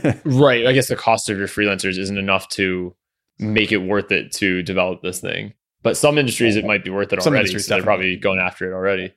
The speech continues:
Speaker 1: Mm-hmm.
Speaker 2: Yeah.
Speaker 1: 'Cause if you're a partner at an accounting firm and you can replace all of your accountant analysts and you can just
Speaker 2: There's a lot
Speaker 1: keep
Speaker 2: of it.
Speaker 1: all of the money from all your clients and have the A I prepare all their taxes.
Speaker 2: Your margin gets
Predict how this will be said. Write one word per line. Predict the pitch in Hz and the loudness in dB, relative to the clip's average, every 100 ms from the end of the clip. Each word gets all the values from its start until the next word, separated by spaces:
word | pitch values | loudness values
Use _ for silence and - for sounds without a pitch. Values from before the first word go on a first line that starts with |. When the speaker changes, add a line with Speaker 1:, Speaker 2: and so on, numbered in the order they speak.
| - | -16
Speaker 1:
Mm-hmm. | 98 | -2
Speaker 2:
Yeah. | 107 98 - _ _ | 0 0 -2 _ _
Speaker 1:
'Cause | 135 117 | -4 0
if | 135 | 2
you're | 147 120 | 4 4
a | - - _ - | 2 -10 _ -4
partner | 113 110 98 | -2 -2 -4
at | 95 | -4
an | 98 | -6
accounting | - 107 104 | -4 -4 -4
firm | 92 98 92 | -6 -8 -6
and | 98 | -6
you | |
can | 101 | -6
replace | 90 - 104 98 - - - | -8 -6 -6 -4 -6 -10 0
all | 113 98 98 | 2 4 2
of | 95 | -2
your | 98 95 92 - _ _ _ - | -2 -4 -4 -10 _ _ _ -10
accountant | - 101 101 98 | -4 -4 -4 -2
analysts | 107 120 131 131 - | -2 2 0 0 -2
and | - 101 | -2 -2
you | 101 | 0
can | 101 | 0
just | 98 - | -2 -4
Speaker 2:
There's | - - - | -8 -10 -10
a | - - | -14 -18
lot | - | -8
Speaker 1:
keep | 117 104 | -4 -4
Speaker 2:
of | - | 2
it. | |
Speaker 1:
all | 98 98 | 2 4
of | 95 | 0
the | 92 | 0
money | 90 95 | 0 0
from | 104 - 101 92 98 | -2 -2 -2 -2 -2
all | 95 | -2
your | 90 92 | -4 -6
clients | 104 95 131 143 - | -6 -4 -2 -2 -2
and | 110 104 92 92 - - - | 0 0 0 -4 -10 -20 -4
have | 104 95 | -2 -2
the | 90 | -2
A | 92 | 0
I | 98 | 0
prepare | 104 107 101 | -2 -6 -4
all | 98 | -2
their | 95 | -4
taxes. | - 95 95 156 156 - | -2 -2 0 -2 -2 -4
Speaker 2:
Your | 113 | -2
margin | 110 113 113 104 | 0 0 0 -2
gets | 101 - | -2 -4